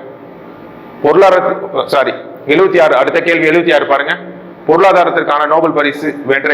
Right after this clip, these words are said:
இந்தியர் யாருன்னு கேட்டிருக்காங்க. ஆப்ஷன் டி, அபிஜித் பானர்ஜி. அடுத்து எழுபத்தி மூணு பாருங்க, கீழ் வருவனவற்றில் எது நேர்முக வரின்னு கேட்டிருக்காங்க. ஆப்ஷன் சி, வருமான வரி தான் நேர்முக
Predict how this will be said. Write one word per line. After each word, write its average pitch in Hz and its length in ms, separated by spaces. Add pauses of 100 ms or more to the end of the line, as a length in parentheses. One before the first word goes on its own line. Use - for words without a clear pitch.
இந்தியர் 147 260
யாருன்னு 131 240
கேட்டிருக்காங்க. 123 420 (200)
ஆப்ஷன் 147 300 (200)
டி, 151 100 (460)
அபிஜித் 160 500 (460)
பானர்ஜி. 127 420 (1300)
அடுத்து 143 280
எழுபத்தி 170 340
மூணு 147 200
பாருங்க, 127 240 (1400)
கீழ் 190 240 (360)
வருவனவற்றில் 160 500
எது 165 180
நேர்முக 156 440
வரின்னு 131 260
கேட்டிருக்காங்க. 117 480 (1120)
ஆப்ஷன் 147 280 (220)
சி, 180 120 (500)
வருமான 165 340
வரி 139 160
தான் 147 140
நேர்முக 127 320